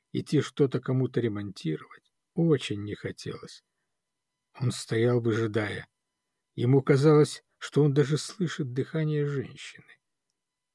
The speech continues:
Её кулачок с опаской и нетерпением постучался опять.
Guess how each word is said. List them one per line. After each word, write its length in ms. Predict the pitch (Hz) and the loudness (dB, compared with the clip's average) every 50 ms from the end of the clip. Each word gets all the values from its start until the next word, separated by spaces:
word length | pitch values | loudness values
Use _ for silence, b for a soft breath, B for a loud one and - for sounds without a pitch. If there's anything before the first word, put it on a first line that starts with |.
| _ _ _ _ - | _ _ _ _ -12
Её 280 | 117 107 113 123 131 123 | -6 -2 2 2 2 2
кулачок 640 | 131 - 131 120 127 117 - - - 156 139 - | 2 0 2 2 0 0 -2 0 0 0 0 0
с 100 | - - | -4 -6
опаской 540 | 139 127 - - 165 147 - - - 147 151 | -6 -4 -2 -4 -4 -4 -4 -6 -6 -6 -4
и 160 | - - 135 | -2 -2 -2
нетерпением 840 | 131 127 113 - - 113 107 - - - 170 175 165 160 160 151 | -2 -2 -2 -4 -6 -8 -8 -8 -4 -2 0 0 0 0 -2 -4
постучался 880 | 143 - - - - - - - - - - 135 139 131 - - - 135 - - | -6 -8 -12 -14 -14 -14 -14 -14 -8 -6 -4 -4 -4 -4 -6 -10 -12 -12 -12 -12
опять. 640 | - - - _ - - - - _ - - | -14 -16 -16 _ -18 -20 -20 -20 _ -20 -20